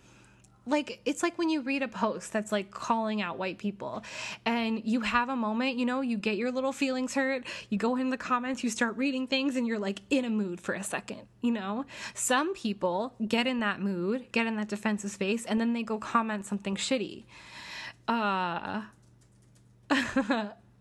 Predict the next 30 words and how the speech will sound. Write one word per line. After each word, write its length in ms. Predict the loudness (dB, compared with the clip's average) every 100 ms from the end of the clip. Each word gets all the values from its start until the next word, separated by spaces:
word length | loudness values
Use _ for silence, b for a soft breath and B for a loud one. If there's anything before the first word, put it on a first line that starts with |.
| 0
and, 180 | 2 4
like, 240 | 0 0
that's, 280 | 2 2 2
like, 180 | -2 0
the 80 | 0
white 260 | 2 0 0
ego. 480 | -2 0 0 -2 2
Like, 140 | 2
then 160 | 4 2
you're 140 | 2
going 300 | 0 0 0
into 180 | 0 -2
someone's 360 | -2 0 0 -2
space 400 | 2 2 2 0
on 240 | 0 0
someone 420 | 0 0 0 -2 -4 B B B 0
where 180 | 2
they're 160 | 2 0
sharing 420 | 2 2 2 2
their 140 | 0 0
experience, 680 | -2 0 2 2 2 0 0
where 100 | 0
they're 140 | 0
being 340 | 0 2 2 0
vulnerable 960 | 0 0 2 0 -2 -2 -2 -2 -2 B B B
and, 140 | 0 2
like, 340 | 0 -2 -6
trying 480 | -2 2 2 2 0
to, 280 | -2 -2 -4 -2
like, 260 | -2 -2